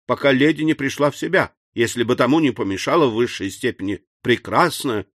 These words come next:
и трогательное выражение сыновней привязанности со стороны её юного отпрыска. Одетый в узкий костюм из полосатого плиса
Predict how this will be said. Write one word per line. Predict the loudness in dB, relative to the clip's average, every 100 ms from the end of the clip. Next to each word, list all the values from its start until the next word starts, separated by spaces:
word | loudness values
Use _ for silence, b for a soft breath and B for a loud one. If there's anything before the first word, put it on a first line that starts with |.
| -10
и | -6
трогательное | 2 2 2 -2 2 2
выражение | 4 2 2 2 2 0 -6
сыновней | -6 2 4 4 4 0
привязанности | 0 -2 2 2 2 0 -2 0 -2 -2 _
со | -4 -2
стороны | -2 0 0 2 0 -2 -2
её | 2 2 2
юного | 2 2 2 2 -2
отпрыска. | -2 -4 -6 -14 -14 -14 -14 -16 _ _ _ _ _
Одетый | 0 0 4 2 4 2 4
в | 2
узкий | 0 0 -2
костюм | 0 0 0 0 2 2
из | -2
полосатого | 0 2 2 0 0 0 -2
плиса | 0 2 2 0 -8